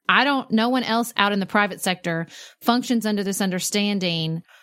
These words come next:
that they're gonna get a salary." I mean, I know people that re-, have, you know, my mom used to work at the highway department, and we're talking about people who retired when they were, like, you know, stored up the sick days and did all the stuff and retired at fifty,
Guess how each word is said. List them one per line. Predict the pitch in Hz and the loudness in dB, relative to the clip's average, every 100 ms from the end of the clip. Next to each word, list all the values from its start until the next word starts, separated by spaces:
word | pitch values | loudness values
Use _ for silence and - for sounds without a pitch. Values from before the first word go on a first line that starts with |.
| _ | _
that | 180 | -2
they're | 208 | 0
gonna | 202 196 | 0 -2
get | 190 | -2
a | |
salary." | 185 233 254 226 190 180 170 170 - | -2 2 2 0 -2 -2 -2 -4 -2
I | 226 | 0
mean, | 220 | 0
I | 220 277 | 0 0
know | 311 320 | -2 -2
people | 302 302 262 | -2 0 0
that | 214 196 - - | 0 0 -2 -6
re-, | 196 - | -8 -4
have, | 202 202 - - | -2 -2 -6 -10
you | 220 | -4
know, | 196 | -2
my | 185 | 0
mom | 190 196 | 0 -2
used | 196 | -2
to | 190 | -4
work | 170 | -4
at | 175 | -6
the | 175 | -2
highway | 226 262 | -2 0
department, | 214 185 170 175 160 | -2 -2 -2 -2 -2
and | 202 | -2
we're | 233 | 0
talking | 311 330 311 | 0 0 0
about | 226 | 0
people | 240 240 220 | 0 -2 0
who | 208 | 0
retired | 196 190 190 196 | -2 0 0 0
when | 175 | 0
they | 170 | -2
were, | 160 | -2
like, | 151 151 147 - - - - _ | -2 -2 -4 -12 -20 -20 -20 _
you | 214 | -2
know, | |
stored | 165 - 196 | 0 -2 -2
up | 208 | -2
the | 233 | -2
sick | 262 262 | -2 -2
days | 190 | 0
and | 180 | 0
did | 180 | 0
all | 202 | -2
the | |
stuff | 208 226 190 180 _ - _ _ | 0 0 0 -2 _ -20 _ _
and | 175 175 | -4 -2
retired | 175 220 240 | 0 2 2
at | 247 | 0
fifty, | 277 262 240 202 196 196 190 | 0 0 0 0 0 -2 -6